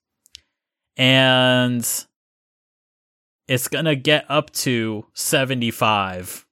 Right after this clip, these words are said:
Now that doesn't sound bad, but it's raining a lot, so that means it's humid. And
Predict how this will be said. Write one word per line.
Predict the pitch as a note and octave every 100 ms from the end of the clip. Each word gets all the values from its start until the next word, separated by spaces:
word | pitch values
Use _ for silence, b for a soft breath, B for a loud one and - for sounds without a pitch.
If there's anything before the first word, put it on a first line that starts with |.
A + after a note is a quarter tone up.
| _ -
Now | A#2+
that | A#2+ G#3+
doesn't | A3 A#3 F#3+ C#3+
sound | F3 E3 E3 D3
bad, | B2+ A#2 A2+ A#2+ -
but | B2+ C3 C3 C3 _ _ _ _ _ _ _ _ _ _ -
it's | D#3 D3+
raining | A#2+ C#3 E3+ F#3
a | G3
lot, | F#3+ G3 G3 G3 - -
so | C3+ C#3+
that | D#3 F#3
means | F#3+ E3 B2+
it's | -
humid. | - A#2+ G2+ F2+ F#2 _ _ _ _ _ _ _ _ _ -
And | A#2 A2+ A2 -